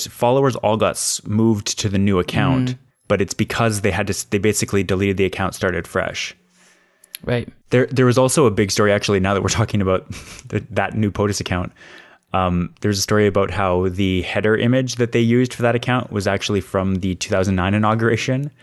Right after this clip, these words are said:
Speaker 1: And it's just, like, a stock photo, which, who cares if he used the stock? He's not saying that it was from this year's inauguration. It's just a patriotic picture of the Capitol.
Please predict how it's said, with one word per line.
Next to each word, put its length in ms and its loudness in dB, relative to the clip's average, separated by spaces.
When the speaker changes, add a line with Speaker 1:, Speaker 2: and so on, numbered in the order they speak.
Speaker 1:
And 540 0
it's 160 -4
just, 160 -2
like, 140 0
a 40 -2
stock 200 -4
photo, 360 0
which, 500 -4
who 180 -4
cares 360 2
if 120 -6
he 80 -2
used 160 -2
the 80 -6
stock? 240 -2
He's 100 -2
not 180 0
saying 460 0
that 240 -2
it 240 -4
was 380 0
from 300 -2
this 280 -2
year's 200 0
inauguration. 540 0
It's 120 -4
just 160 -4
a 60 -2
patriotic 640 -2
picture 340 -2
of 240 -4
the 40 -4
Capitol. 520 -4